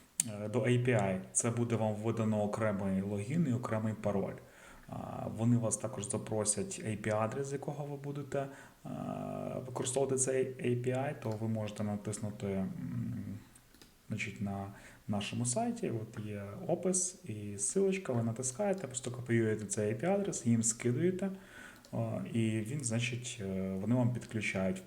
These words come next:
протягом дня. Е, я же, наприклад, вже маю цей доступ, тому давайте я його просто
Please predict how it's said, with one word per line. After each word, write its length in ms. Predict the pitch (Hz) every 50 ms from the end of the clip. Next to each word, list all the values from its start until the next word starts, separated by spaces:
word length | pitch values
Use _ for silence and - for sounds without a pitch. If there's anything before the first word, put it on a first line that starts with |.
| - -
протягом 480 | 110 110 113 117 117 107 104 98 95
дня. 400 | 95 101 101 98 95 92 92 - - - - - - - - - - - - - -
Е, 520 | 107 98 95 95 95 95 95 92 95 95 98 95 98
я 320 | 101 107 127 131 127 127
же, 180 | 123 107 113 110
наприклад, 720 | 104 101 101 - 110 110 - - 101 98 - - - - - - -
вже 200 | 110 101 110 104
маю 380 | 95 98 101 104 117 127 147 123
цей 260 | - - - 170 170
доступ, 540 | 170 175 170 175 175 - - 196 190 190 - - -
тому 260 | - 127 123 120 113 107
давайте 440 | 101 104 104 101 95 - - 98 95 95 - - - - - - - - - - - - _ _ -
я 140 | 120 110 110
його 140 | 107 110
просто 420 | 107 120 117 110 - - - 107